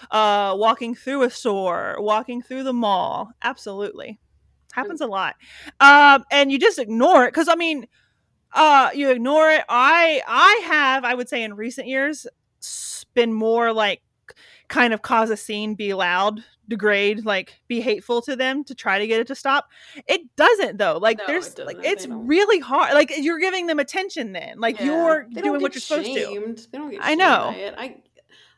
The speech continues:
Speaker 2: I don't get that in stores and stuff, but especially when I live downtown, yeah, you definitely get
Speaker 1: Mm-hmm.
Speaker 2: catcalled and stuff a
Speaker 1: Yeah.
Speaker 2: lot. So, but, uh, yeah, I just generally ignore it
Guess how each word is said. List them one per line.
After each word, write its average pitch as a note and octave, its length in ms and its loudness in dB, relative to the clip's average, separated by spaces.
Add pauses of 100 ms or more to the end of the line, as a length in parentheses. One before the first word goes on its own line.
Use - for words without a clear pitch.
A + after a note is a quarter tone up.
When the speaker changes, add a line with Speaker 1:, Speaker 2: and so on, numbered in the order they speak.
Speaker 2:
I C4+ 80 -10
don't F4+ 200 -4
get D4 120 -10
that A#3 180 -2
in F#3 100 -10
stores G3 420 -10
and G3+ 100 -10
stuff, G#3+ 360 -8
but - 300 -10
especially B3 320 -12
when F#3 120 -8
I F3 60 -10
live F3+ 180 -8
downtown, E3+ 800 -16
yeah, F#3 260 -12
you D#3+ 140 -16
definitely F#3 380 -20
get - 80 -20
Speaker 1:
Mm-hmm. A3+ 260 -8
Speaker 2:
catcalled - 580 -20
and - 220 -20
stuff - 400 -20
a A3 40 -10
Speaker 1:
Yeah. - 200 -6
Speaker 2:
lot. - 140 -14 (240)
So, A3+ 400 -18 (1500)
but, C4+ 440 -8 (240)
uh, A#3 680 -8 (100)
yeah, G#3+ 320 -8
I G#3 80 -10
just G#3+ 220 -20 (560)
generally G3+ 460 -14
ignore F3 400 -16
it C4+ 160 -18